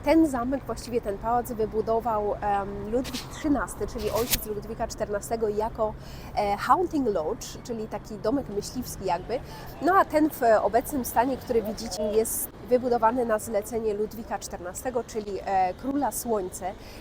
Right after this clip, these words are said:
Bardzo się cieszę, że mam możliwość tutaj być. O dojeździe i wszystkim, em, tego rodzaju opowiem wam, e, już z hotelu później, jak dojadę. Mam nadzieję, że nic mi się nie rozładuje dzisiaj.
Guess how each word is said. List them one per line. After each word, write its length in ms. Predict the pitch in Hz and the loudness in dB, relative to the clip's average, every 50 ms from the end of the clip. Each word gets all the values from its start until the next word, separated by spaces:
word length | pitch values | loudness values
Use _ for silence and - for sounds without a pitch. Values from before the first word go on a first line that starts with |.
| - - | -14 -10
Bardzo 420 | 214 196 233 233 311 320 - 269 247 | 0 6 8 8 8 6 4 -2 -6
się 200 | - - 240 - | -6 -6 -8 -4
cieszę, 400 | - 277 262 - - 269 233 220 | 0 0 0 0 2 0 0 0
że 220 | 220 233 233 214 - | 2 2 2 2 4
mam 260 | 247 254 233 247 277 | 6 8 8 8 8
możliwość 640 | 277 277 269 - - 277 226 226 240 - - - - | 8 4 4 2 2 -2 2 2 0 0 0 -4 -2
tutaj 300 | 311 269 - 247 233 226 | -2 0 2 2 2 2
być. 240 | 190 208 202 220 - - - - | 2 2 2 2 2 0 0 4
O 120 | 262 320 | 4 6
dojeździe 480 | 277 349 320 285 285 277 294 277 - 247 | 6 6 6 6 6 4 2 0 -2 -4
i 120 | - 240 | -4 -6
wszystkim, 480 | - - - 302 - - - 285 269 247 - | -4 -2 -4 -4 -2 0 2 4 4 4 6
em, 380 | - 233 220 220 220 233 233 226 | 6 6 4 4 4 0 -2 -4
tego 260 | - 262 226 247 240 | -4 0 2 2 2
rodzaju 340 | 233 220 214 254 254 254 - | 2 2 0 0 0 0 0
opowiem 480 | - 214 - 247 254 277 262 254 240 | 0 2 2 2 2 4 2 0 0
wam, 260 | 202 233 220 214 214 220 | 2 2 2 2 2 2
e, 360 | 214 - 202 202 202 196 196 | 2 2 4 4 4 2 2
już 240 | 202 214 269 320 - | 0 -2 -2 -4 -4
z 100 | - - | -6 -6
hotelu 400 | - 277 269 - 254 214 185 185 | -2 -2 -2 0 0 0 0 -2
później, 360 | 190 - 247 240 - 208 196 | -4 -4 -6 -6 -4 0 0
jak 180 | 202 220 233 240 | 2 2 0 0
dojadę. 360 | 233 254 240 220 190 180 190 | 0 0 2 2 2 2 2
Mam 200 | 190 208 220 262 | 2 2 2 4
nadzieję, 320 | 269 254 226 233 233 233 240 | 2 2 0 -2 -2 -4 -2
że 100 | 254 247 | -2 0
nic 360 | 226 240 262 294 302 - 285 | 2 4 4 4 2 2 -2
mi 80 | 269 | -2
się 140 | - - 262 | -2 -2 -2
nie 140 | 254 240 220 | 0 0 0
rozładuje 600 | 214 220 233 247 226 220 214 226 220 220 214 208 | 0 0 0 0 -2 -2 -2 -2 -2 -2 -2 -2
dzisiaj. 420 | 185 196 196 190 - 196 196 226 | -2 -4 -10 -10 -6 -4 -4 -4